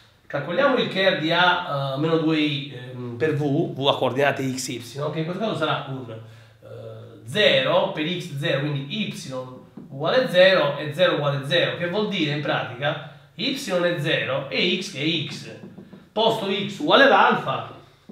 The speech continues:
x è alfa, y è zero. Quindi in pratica possiamo dire che, eh, alla cancello qua sopra, V con uno, il primo dei due autovettori, quello corrispondente alla, all'autovalore lambda uguale due, è appunto alfa zero.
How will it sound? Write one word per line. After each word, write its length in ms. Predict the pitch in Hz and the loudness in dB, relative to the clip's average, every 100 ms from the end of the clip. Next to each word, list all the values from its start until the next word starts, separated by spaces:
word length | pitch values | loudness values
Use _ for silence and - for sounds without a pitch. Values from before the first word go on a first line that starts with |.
| 90 _ _ _ _ _ _ _ _ _ _ - | -20 _ _ _ _ _ _ _ _ _ _ -6
x 400 | 196 180 - - | -4 -2 -4 -2
è 80 | 226 | 2
alfa, 600 | 190 170 - 170 170 165 | 4 2 2 2 0 0
y 140 | 160 | -6
è 480 | - 151 151 156 139 | -6 -6 -2 0 0
zero. 320 | 139 127 120 | -2 -2 -2
Quindi 540 | 180 196 160 - - - | 2 2 2 -4 -12 -8
in 140 | 170 | -2
pratica 340 | 175 165 139 135 | 2 4 4 2
possiamo 400 | 147 - 165 165 | 0 0 0 2
dire 280 | 165 131 131 | 2 0 -2
che, 360 | 160 123 123 | -4 -4 -4
eh, 120 | 160 - - | -6 -8 -14
alla 140 | - 113 | -10 -4
cancello 400 | 139 139 190 143 | -2 2 2 2
qua 100 | 135 | 0
sopra, 680 | - 127 104 135 185 - - - - - | -2 -4 -2 2 2 0 -14 -20 -20 -8
V 280 | 127 208 285 | 6 8 10
con 220 | 247 220 | 8 8
uno, 600 | 202 156 147 170 - - | 6 4 4 4 2 -6
il 120 | 165 139 | -8 -2
primo 300 | 240 233 196 | 4 6 6
dei 80 | |
due 100 | 185 | 6
autovettori, 560 | 196 165 175 170 202 143 | 2 2 -2 0 0 2
quello 200 | 180 165 | 0 0
corrispondente 1040 | 165 165 175 - 180 190 208 151 127 131 | 2 0 0 2 2 6 6 6 0 -4
alla, 540 | 135 156 139 - - - | -2 0 0 -4 -8 -6
all'autovalore 540 | 139 139 151 165 151 | -2 2 4 6 6
lambda 280 | 165 175 156 | 6 6 6
uguale 240 | 151 165 | 4 4
due, 280 | - 277 - | 4 6 6
è 160 | 175 175 | 4 2
appunto 540 | - 170 175 170 160 | 2 -2 -2 2 4
alfa 360 | 143 143 151 139 | 4 4 0 0
zero. 560 | 131 127 120 127 123 | 0 0 0 0 -2